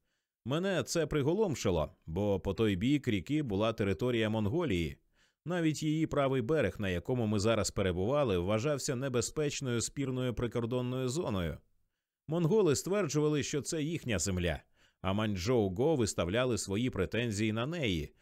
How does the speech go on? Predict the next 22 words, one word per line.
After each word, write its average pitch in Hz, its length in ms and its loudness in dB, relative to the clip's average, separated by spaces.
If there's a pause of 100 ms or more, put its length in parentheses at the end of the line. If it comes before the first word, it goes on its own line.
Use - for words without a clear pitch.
(200)
через 165 300 -2
що 175 200 0
між 120 220 -2
ними 135 260 -2
постійно 113 500 -2
виникали 104 540 -2
збройні 104 460 0
сутички. 92 600 -4 (600)
Якби 170 360 0
монгольський 165 580 0
загін 120 360 0
затримав 113 560 0
нас 95 340 -2
на 110 180 -2
цьому 135 420 -2
правому 98 440 0
березі, 104 560 -2 (320)
то, 160 120 -4
зважаючи, 147 680 0
так 113 240 -2
би 113 120 2
мовити, 120 600 0